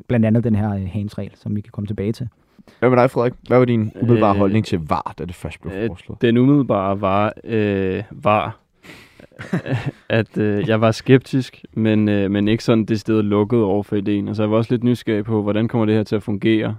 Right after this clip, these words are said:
Speaker 3: Øh, jeg tror, min, min grundlæggende holdning,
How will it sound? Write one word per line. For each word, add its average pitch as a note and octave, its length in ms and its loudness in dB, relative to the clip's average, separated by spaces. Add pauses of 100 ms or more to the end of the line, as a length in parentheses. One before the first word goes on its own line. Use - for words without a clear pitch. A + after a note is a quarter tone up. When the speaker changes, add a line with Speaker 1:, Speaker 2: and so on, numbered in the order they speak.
(100)
Speaker 3:
Øh, G2+ 380 -4 (640)
jeg A2 80 -8
tror, A2 120 -2
min, A2 260 0
min G#2+ 160 -2
grundlæggende A2+ 560 0
holdning, A2 540 0